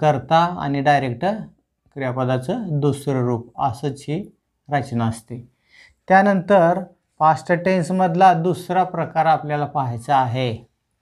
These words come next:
पास्ट कंटिन्युअस टेन्स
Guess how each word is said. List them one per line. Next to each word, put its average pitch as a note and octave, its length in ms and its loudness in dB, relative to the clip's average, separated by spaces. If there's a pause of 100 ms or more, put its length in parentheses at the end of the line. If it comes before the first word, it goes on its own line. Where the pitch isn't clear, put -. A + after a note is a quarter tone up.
(800)
पास्ट E3+ 500 2
कंटिन्युअस D3+ 1120 -4
टेन्स B2+ 340 -4